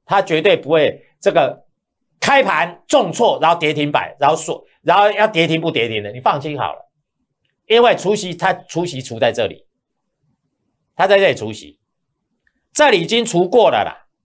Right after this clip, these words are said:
它除过了啦，它除过以后还有拉一波啦，这里形成一个 W 底嘛，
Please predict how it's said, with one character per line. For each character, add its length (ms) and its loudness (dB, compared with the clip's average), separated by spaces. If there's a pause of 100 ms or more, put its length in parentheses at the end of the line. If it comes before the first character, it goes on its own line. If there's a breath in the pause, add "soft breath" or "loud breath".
(1120)
它 160 2
除 240 -4
过 240 4
了 120 -10
啦， 80 -20 (400)
它 160 2
除 200 0
过 200 4
以 60 2
后 60 6
还 120 4
有 80 4
拉 240 0
一 80 -4
波 280 0
啦， 240 -2 (720)
这 120 4
里 140 2
形 200 0
成 140 4
一 60 0
个 80 2
W 360 0
底 200 -14
嘛， 80 -20